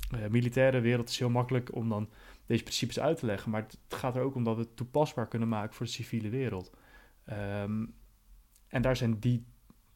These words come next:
drie onderdelen van de drie-eenheid van een onbegrensd high-performance lichaam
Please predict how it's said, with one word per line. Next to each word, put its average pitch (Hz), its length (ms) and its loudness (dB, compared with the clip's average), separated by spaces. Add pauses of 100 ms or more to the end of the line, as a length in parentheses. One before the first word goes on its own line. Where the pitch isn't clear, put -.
(220)
drie 110 440 4 (220)
onderdelen 113 460 0
van 107 80 -4
de 104 80 -2
drie-eenheid 107 540 -2
van 117 140 -10
een 95 140 -10
onbegrensd 113 500 -6
high-performance 156 560 -4
lichaam 104 340 -10